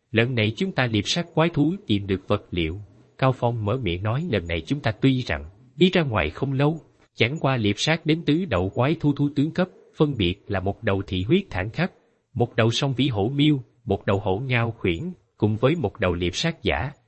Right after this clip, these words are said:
La Phong bọn họ một đám người, trả lại đến trên đường cũng gặp được một đầu sơ cấp cấp thú tướng quái thú hổ ngao khuyển. Lấy thực lực La Phong, Cao Phong hai người, dễ dàng giết chết. Chẳng qua căn cứ tiếp tế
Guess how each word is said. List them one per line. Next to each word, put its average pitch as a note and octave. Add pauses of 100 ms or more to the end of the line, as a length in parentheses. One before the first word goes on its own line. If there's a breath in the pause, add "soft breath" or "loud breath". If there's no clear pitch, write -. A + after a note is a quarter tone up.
(180)
La B2
Phong A2+
bọn F#2
họ F2
một F2
đám C#3
người, D#2 (360)
trả A2+
lại A2
đến C3+
trên B2
đường F2+
cũng C3+
gặp G#2
được G2+
một G#2
đầu F#2+
sơ C#3
cấp E3+
cấp F#3 (140)
thú D3+
tướng E3+
quái C#3
thú D#3
hổ G#2+
ngao A#2+
khuyển. A2 (380)
Lấy D3
thực -
lực F#2+
La A#2
Phong, A#2 (100)
Cao B2+
Phong B2
hai A#2
người, D#2+ (340)
dễ A2
dàng G2
giết D#3
chết. D3+ (540)
Chẳng B2+
qua D3
căn C3
cứ D#3+
tiếp G3
tế F#3